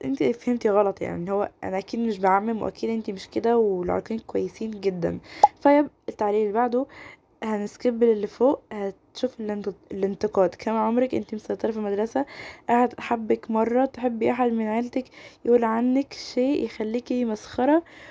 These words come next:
بس أحبك يا قمر. طيب، أنا يعني نص كلامك ما فهمتوش، بس هجاوبك على اللي فهمته، تمام؟ طيب، أول سؤال ما جاوب عليه، آه، تاني سؤال، انتي مسيطرة في المدرسة ولا لأ؟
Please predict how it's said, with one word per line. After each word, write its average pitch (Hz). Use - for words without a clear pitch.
بس 254
أحبك 247
يا 220
قمر. 196
طيب، 254
أنا 262
يعني 220
نص 254
كلامك 269
ما 226
فهمتوش، 247
بس 277
هجاوبك 269
على 240
اللي 226
فهمته، 196
تمام؟ 214
طيب، 190
أول 262
سؤال 269
ما 247
جاوب 233
عليه، 185
آه، 214
تاني 247
سؤال، 240
انتي 269
مسيطرة 233
في -
المدرسة 208
ولا 185
لأ؟ -